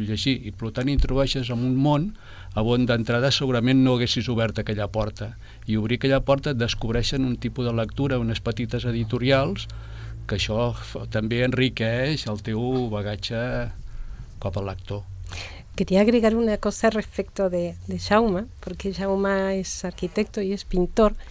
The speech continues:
Speaker 2: y entonces cuando terminó de leer el,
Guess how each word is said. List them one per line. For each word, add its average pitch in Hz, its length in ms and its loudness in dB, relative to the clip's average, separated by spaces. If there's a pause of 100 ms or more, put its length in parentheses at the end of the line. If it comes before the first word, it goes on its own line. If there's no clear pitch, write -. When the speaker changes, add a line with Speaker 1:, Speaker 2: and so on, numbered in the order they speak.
(320)
Speaker 2:
y 214 80 0
entonces 202 380 -2
cuando 202 260 2
terminó 202 520 2
de 196 520 2
leer 196 560 4
el, 175 680 0